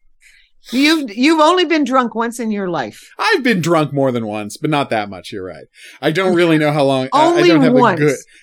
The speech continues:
Speaker 2: have I been that
Speaker 1: I
Speaker 2: drunk? Yeah, probably just the one time.
Speaker 1: Just the one time, and you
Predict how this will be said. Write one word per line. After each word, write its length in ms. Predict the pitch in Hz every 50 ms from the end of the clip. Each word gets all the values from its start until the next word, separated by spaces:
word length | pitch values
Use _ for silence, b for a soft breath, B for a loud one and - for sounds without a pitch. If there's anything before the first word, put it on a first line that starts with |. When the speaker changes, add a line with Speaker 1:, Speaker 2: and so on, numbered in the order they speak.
| b
Speaker 2:
have 140 | b 175 175
I 80 | 185 180
been 240 | 170 175 175 165 156
that 180 | 165 170 233 262
Speaker 1:
I 80 | 277
Speaker 2:
drunk? 500 | - 196 202 208 208 208 208 208 202 - -
Yeah, 380 | - 147 143 139 113 87 - - - _ _ _
probably 540 | - 151 139 135 139 135 123 123 117 123 113
just 220 | 98 113 107 -
the 80 | - 110
one 240 | 104 98 87 90 -
time. 300 | - 76 - _ - - _ _ - 247
Speaker 1:
Just 340 | 156 - 277 294 302 - -
the 80 | 302
one 280 | 240 240 254 262 233 240
time, 400 | 226 285 240 233 240 233 226 226
and 120 | 214 202 214
you 280 | 220 220 214 190 -